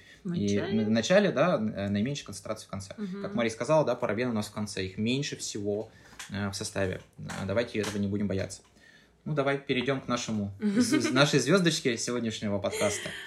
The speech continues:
Speaker 1: Да, мы поговорим с-, ребята, сегодня про лаурил сульфат. Конечно же,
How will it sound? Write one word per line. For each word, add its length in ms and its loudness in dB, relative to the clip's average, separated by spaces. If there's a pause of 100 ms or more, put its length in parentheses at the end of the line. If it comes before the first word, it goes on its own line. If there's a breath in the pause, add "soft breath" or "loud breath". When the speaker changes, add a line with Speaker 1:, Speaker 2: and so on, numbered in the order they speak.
(140 loud breath)
Speaker 1:
Да, 320 4
мы 180 2
поговорим 600 6
с-, 240 -2
ребята, 500 2
сегодня 360 2
про 580 2
лаурил 440 4
сульфат. 600 -2 (240)
Конечно 460 0
же, 420 0